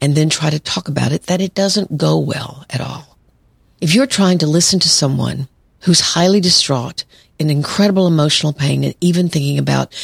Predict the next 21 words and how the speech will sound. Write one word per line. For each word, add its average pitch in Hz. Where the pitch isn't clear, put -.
taking 147
their 135
own 135
lives, 131
and 139
you 185
haven't 165
been 135
trained 156
on 123
how 139
to 139
do 143
that, -
to 180
help 156
them 139
ground 139
themselves, 180
for -
example, 175